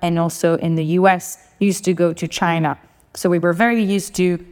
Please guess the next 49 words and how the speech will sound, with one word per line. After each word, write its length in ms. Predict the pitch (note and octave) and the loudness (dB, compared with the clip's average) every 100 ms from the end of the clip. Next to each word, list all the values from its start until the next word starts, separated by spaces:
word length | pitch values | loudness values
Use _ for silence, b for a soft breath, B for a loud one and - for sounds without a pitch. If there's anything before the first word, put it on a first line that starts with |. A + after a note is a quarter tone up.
| - | -16
sending 720 | - F#3+ F3+ E3+ E3 F3 F#3 | -2 0 2 0 0 0 2
low 200 | G#3 A3 | 2 2
quality 500 | G#3+ G#3 F#3 F3+ - | -2 -2 0 0 -2
material. 440 | F3 E3 F3+ E3+ D#3+ | -4 -2 -2 0 0
So 160 | - | -2
when 140 | E3+ E3+ | 0 0
I 60 | |
mean 240 | F3+ F#3 F#3 | 0 0 0
low 120 | G3 | 0
quality, 440 | - F3+ E3+ F3+ | 0 -2 -2 -2
it 40 | E3 | -2
means 220 | E3 D#3+ | -2 -2
very 220 | F#3 G#3 | 0 2
mixed 340 | G3 F3 - F3+ | 0 -2 -2 0
up, 180 | F3 | 0
very 160 | G3+ G#3 | 0 -2
contaminated, 800 | - F3 F3 E3 E3 D#3+ E3+ E3 b b b - | -2 -2 0 0 0 0 -2 -4 b b b -4
and 120 | F3 | -4
sending 340 | - E3+ E3+ D#3+ | 0 0 0 0
that 200 | D3 - | 0 -2
to 80 | E3+ | -4
China. 360 | G3 F3 D#3+ | 0 0 -2
So 140 | - E3+ | -4 -2
there 100 | F3+ | 0
was 120 | F#3+ | 2
not 200 | A#3+ G3+ | 2 2
really 300 | G3+ F3+ F3 - - | -2 -2 -4 -8 -10
high 260 | - F#3+ | 0 2
requirements 720 | F#3 F3 - E3+ E3+ F3 E3+ | 2 -2 0 2 2 0 -2
on 120 | E3 | -2
the 80 | D#3+ | -4
quality. 520 | - D#3+ E3+ - C#3 b b - - | -2 -2 0 -2 -6 b b -20 -2
But 120 | F3+ | 0
in 120 | F3+ | 0
two 160 | F3 B3 A#3 | 0 2 4
thousand 280 | A#3 G#3 | 2 0
eighteen, 400 | F3+ E3+ - G3 | -2 -4 -2 0
when 160 | F3 E3 | 0 0
China 320 | - G3+ G3 | 0 2 0
decided 580 | E3 E3 F#3 F#3 F3+ E3+ | -2 -2 2 2 2 -2
to 80 | E3 - | -6 -4
close 240 | F#3+ F3+ E3 | 0 0 0
its 180 | D#3 | -4
doors 380 | - A#3+ A#3 F3 | -2 0 2 0
to 140 | - E3 | -2 -2
the 100 | F3 | -2
imports 420 | F3 E3+ E3 - | -2 0 -2 -2
of 140 | D#3+ | 0
waste, 440 | G3+ E3+ E3 - | 2 0 -2 -8